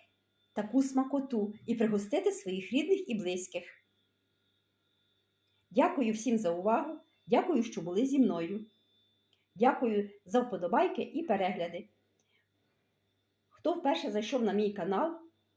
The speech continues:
підписуйтесь, будь ласка, натискайте на дзвіночок, щоб не пропустити мої наступні відео.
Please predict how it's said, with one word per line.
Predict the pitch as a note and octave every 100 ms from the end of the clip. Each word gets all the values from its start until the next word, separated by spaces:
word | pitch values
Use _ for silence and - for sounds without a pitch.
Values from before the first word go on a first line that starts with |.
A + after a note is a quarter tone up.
| _
підписуйтесь, | C#4 - A#3 B3 A#3+ A3+
будь | G#3 G#3+
ласка, | G#3+ A3 - - - _ -
натискайте | F3+ A3 - G4 G#3
на | G3
дзвіночок, | G3 G3 A3 C#4 A#3 - _ _ _ _ _ _ _ _ _ _ _ _ _ _ _ _ _ _
щоб | - A3+ G3+
не |
пропустити | G#3 G#3 G3+ - D4+ G4
мої | C4+ F#3+
наступні | E3+ - C#4 C#4 C4+
відео. | F#3 F3 E3+ F#3+